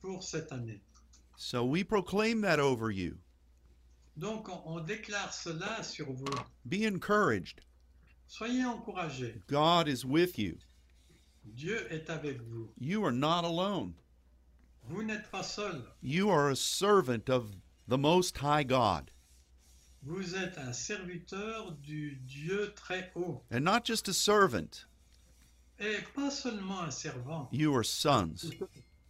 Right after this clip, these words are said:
Speaker 1: Mais vous êtes des fils.
Speaker 2: And Jesus stands with you.
Speaker 1: Et Jésus se tient avec vous.
Speaker 2: He's praying for you.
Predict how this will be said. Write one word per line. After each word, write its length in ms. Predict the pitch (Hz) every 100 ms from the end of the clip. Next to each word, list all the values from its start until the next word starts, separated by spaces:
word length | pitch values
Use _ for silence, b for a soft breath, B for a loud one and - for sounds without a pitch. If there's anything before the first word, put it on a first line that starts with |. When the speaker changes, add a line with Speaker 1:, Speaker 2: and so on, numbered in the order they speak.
| _ _ _ _ _
Speaker 1:
Mais 300 | 131 180 151 127
vous 240 | 139 147
êtes 320 | 190 190 120
des 140 | 127 120
fils. 640 | - - 156 - - 120 - 113
Speaker 2:
And 200 | 117 110
Jesus 480 | 117 214 170 156 -
stands 440 | - 156 151 135
with 300 | 156 185 180
you. 240 | 127 87 85 - - _ - - _ _ _ -
Speaker 1:
Et 260 | 135 139 -
Jésus 540 | 110 151 170 151 202 240
se 140 | -
tient 400 | 156 - 196 190 143
avec 280 | 135 135 117
vous. 240 | 117 147
Speaker 2:
He's 240 | 185 190 -
praying 540 | - 208 233 214 147
for 180 | - 123
you. 280 | 104 80